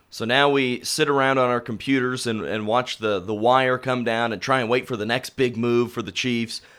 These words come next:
and we'll see what happens there. But Eric Berry no longer a Chief, Justin Houston no longer a Chief, Dee Ford, see you later.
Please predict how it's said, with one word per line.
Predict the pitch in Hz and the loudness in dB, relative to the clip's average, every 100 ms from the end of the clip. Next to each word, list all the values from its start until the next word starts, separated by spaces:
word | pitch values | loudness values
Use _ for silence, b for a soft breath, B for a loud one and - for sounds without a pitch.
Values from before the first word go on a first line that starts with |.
| b - | b -6
and | 113 110 | -4 -2
we'll | 113 | -4
see | - 147 | 0 2
what | 131 113 | 2 2
happens | 120 113 104 | 2 0 -4
there. | 120 113 | 0 2
But | 110 113 110 b b | 2 0 -2 b b
Eric | - 170 156 | 6 6 8
Berry | 156 160 160 | 8 10 8
no | 156 | 6
longer | 156 156 151 151 | 6 4 4 0
a | |
Chief, | 156 - 151 151 - b | 0 2 2 2 -4 b
Justin | - 151 - 127 | 0 0 2 -4
Houston | 117 151 160 - 147 | -2 -2 -4 -2 0
no | 143 | 2
longer | 143 143 143 139 | 2 0 0 -2
a | |
Chief, | 135 147 139 139 b b | -2 0 0 0 b b
Dee | 123 123 | -4 -2
Ford, | 123 160 170 170 160 | 2 4 6 4 2
see | - | -2
you | 120 | 0
later. | 110 139 165 156 156 156 | 4 6 8 8 6 2